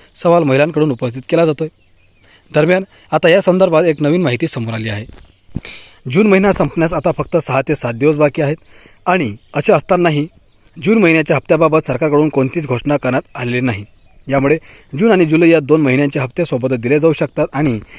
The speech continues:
हे दोन्ही हप्ते पुढील महिन्यात, म्हणजे जुलैमध्ये खात्यात जमा होतील, अशी चर्चा सुरू झाल्या आहेत. महत्त्वाची बाब म्हणजे,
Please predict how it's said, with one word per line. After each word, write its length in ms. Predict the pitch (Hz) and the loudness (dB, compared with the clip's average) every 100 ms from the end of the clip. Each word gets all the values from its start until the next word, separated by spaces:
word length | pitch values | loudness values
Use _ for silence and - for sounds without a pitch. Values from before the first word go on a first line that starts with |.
| - | -8
हे 60 | 180 | -4
दोन्ही 240 | 147 180 | 0 2
हप्ते 200 | 185 - | 2 0
पुढील 260 | 175 143 147 | -2 0 2
महिन्यात, 320 | 143 143 135 | 2 2 0
म्हणजे 280 | 139 151 135 | 0 0 0
जुलैमध्ये 600 | 127 131 165 147 156 165 160 - - - | 0 0 0 0 0 -2 -6 -18 -20 -10
खात्यात 280 | 135 165 208 | -6 0 0
जमा 240 | 170 160 | 2 2
होतील, 320 | 156 165 143 | 0 0 -2
अशी 180 | 165 - | -2 -4
चर्चा 320 | 160 131 - | -2 -2 -2
सुरू 220 | 151 151 123 | -4 -2 -2
झाल्या 220 | 113 110 | -2 -4
आहेत. 140 | 107 - _ _ _ _ _ _ _ - - - | -6 -12 _ _ _ _ _ _ _ -20 -14 -2
महत्त्वाची 360 | 131 131 135 | 0 0 -2
बाब 160 | 131 135 | 0 2
म्हणजे, 240 | 143 143 | 2 0